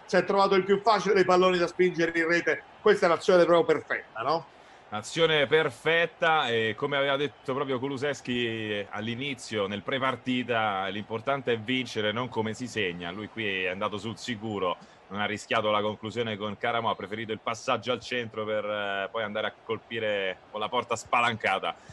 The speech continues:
Speaker 2: Direi che ha fatto bene. Tre a uno, adesso è sempre più dura per, eh, Simeone, anche se c'è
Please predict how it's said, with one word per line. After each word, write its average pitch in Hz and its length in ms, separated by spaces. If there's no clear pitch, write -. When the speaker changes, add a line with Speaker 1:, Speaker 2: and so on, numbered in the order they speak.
Speaker 2:
Direi 101 220
che 101 80
ha 101 60
fatto 120 340
bene. 101 520
Tre 139 260
a 131 100
uno, 139 260
adesso 113 560
è 107 80
sempre 135 400
più 123 160
dura 131 300
per, 117 200
eh, 110 300
Simeone, 131 520
anche 101 220
se 104 140
c'è 104 180